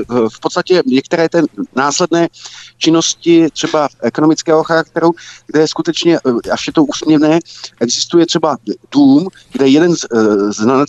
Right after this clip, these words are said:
znalec konstatuje, že má hodnotu jednoho milionu korun, druhý znalec konstatuje, že má hodnotu deseti milionů a třetí znalec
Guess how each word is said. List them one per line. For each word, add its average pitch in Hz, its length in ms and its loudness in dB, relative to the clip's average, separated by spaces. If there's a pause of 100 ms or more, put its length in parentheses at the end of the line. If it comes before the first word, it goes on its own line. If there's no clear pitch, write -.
(140)
znalec 156 280 -2
konstatuje, 156 440 -2
že 165 100 -2
má 160 140 0
hodnotu 156 340 0
jednoho 135 280 2
milionu 156 380 2
korun, 165 380 2 (140)
druhý 156 260 2
znalec 160 380 0
konstatuje, 156 460 0
že 156 80 -2
má 160 140 2
hodnotu 160 300 -2
deseti 139 340 -2
milionů 160 500 2 (360)
a 123 80 -4
třetí - 240 -6
znalec 165 240 0